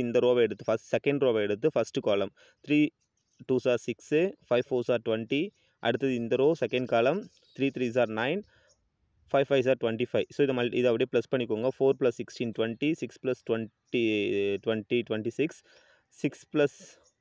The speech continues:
ட்வென்டி ட்வென்டி சிக்ஸு, ஆ, நைன் plus twenty five தேர்ட்டி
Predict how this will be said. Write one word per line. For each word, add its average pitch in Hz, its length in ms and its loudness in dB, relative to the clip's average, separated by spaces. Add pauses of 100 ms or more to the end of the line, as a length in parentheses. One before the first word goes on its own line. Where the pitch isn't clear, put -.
(680)
ட்வென்டி 123 320 0
ட்வென்டி 117 280 -2
சிக்ஸு, 147 300 -2 (600)
ஆ, 139 100 -4 (420)
நைன் 139 220 0
plus 139 240 0
twenty 120 300 -2 (100)
five 131 140 2 (100)
தேர்ட்டி 113 200 -2